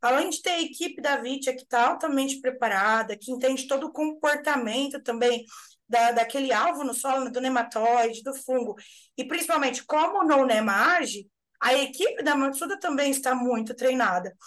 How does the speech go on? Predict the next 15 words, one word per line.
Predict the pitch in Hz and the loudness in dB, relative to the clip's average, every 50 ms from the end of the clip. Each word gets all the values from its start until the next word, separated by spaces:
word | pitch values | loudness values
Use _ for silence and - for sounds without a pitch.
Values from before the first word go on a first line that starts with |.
| - - - _ - | -20 -20 -20 _ -12
Então, | 214 - 269 277 | 0 2 4 6
é | 285 | 6
uma | 294 294 302 | 6 4 4
equipe | 311 311 - - - 262 247 247 - _ | 4 2 0 -2 -6 -6 -6 -6 -10 _
que, | - 220 | 0 2
além | 226 269 311 | 2 2 2
de | - | 2
estar | - 269 254 | 0 -2 0
treinada, | 254 269 262 247 220 214 220 220 226 | 2 2 2 4 4 2 2 2 2
tá | - 302 294 | 0 0 0
comercializando, | - 302 269 262 262 254 - 247 226 214 208 - 233 240 254 262 262 254 277 269 269 | 0 0 2 2 2 2 2 0 -2 -2 0 0 2 2 2 2 2 0 -2 -2 2
posicionando, | 269 240 226 214 233 - - 208 202 214 226 247 247 247 254 254 240 247 | 0 0 0 0 -4 -8 -8 -6 -4 0 0 2 2 2 2 2 2 2
recomendando | 233 240 254 254 247 240 226 214 220 226 226 233 | 2 0 -2 -4 -4 -8 -6 -6 -4 -4 -2 -2
essa | 240 233 254 | -2 -4 -4
tecnologia, | 247 - 240 240 233 233 226 226 220 220 254 339 359 | -4 -4 -4 -4 -4 -4 -2 0 0 2 2 0 0